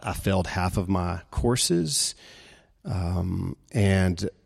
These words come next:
also at that same time, and my wife and my kids know this story, but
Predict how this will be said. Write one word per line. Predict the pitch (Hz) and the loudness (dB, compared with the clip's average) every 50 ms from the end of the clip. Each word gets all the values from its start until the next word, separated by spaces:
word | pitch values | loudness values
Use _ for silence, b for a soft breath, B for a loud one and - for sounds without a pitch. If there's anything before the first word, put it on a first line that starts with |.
| _ _ _ _ _ _ _ _ _ _ _ _ _ - | _ _ _ _ _ _ _ _ _ _ _ _ _ 0
also | 113 139 139 - - 180 170 175 175 | 2 4 4 6 6 8 8 6 6
at | 156 147 - | 4 4 4
that | 165 151 135 - - - - | 4 2 2 0 -8 -6 -2
same | - - - 135 139 143 147 147 | 2 4 6 8 8 8 8 8
time, | - - 127 127 131 143 147 160 165 156 123 107 - _ _ _ _ _ _ _ _ - _ - - - | 6 6 4 6 4 2 2 0 0 -2 -4 -6 -12 _ _ _ _ _ _ _ _ -20 _ -10 0 4
and | 110 104 | 6 6
my | 104 110 | 8 8
wife | 117 117 117 120 120 - | 8 8 8 6 6 4
and | - 117 | 2 2
my | 117 | 0
kids | - - 117 113 - - | 2 4 2 2 4 4
know | 107 107 | 4 4
this | 107 107 101 | 6 4 4
story, | - - - 107 104 104 104 107 | 2 2 2 4 6 6 8 6
but | 101 98 104 | 6 6 4